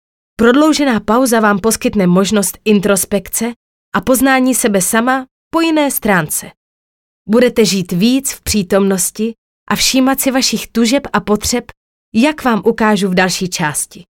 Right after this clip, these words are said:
Tato cesta vás dovede k lepšímu sebepoznání a také k větší sebelásce. Když vaše současné já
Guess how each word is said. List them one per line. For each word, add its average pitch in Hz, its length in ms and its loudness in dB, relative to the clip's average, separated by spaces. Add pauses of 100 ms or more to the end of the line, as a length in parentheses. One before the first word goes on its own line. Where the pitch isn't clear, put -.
(680)
Tato 226 220 0
cesta 240 380 0
vás 202 260 2
dovede 202 340 0
k - 80 -6
lepšímu 214 460 0
sebepoznání 208 1000 0 (300)
a 185 60 -4
také 208 340 0
k 180 80 -6
větší 180 320 0
sebelásce. 156 760 -4 (800)
Když 262 360 2
vaše 233 260 0
současné 208 680 2
já 196 380 0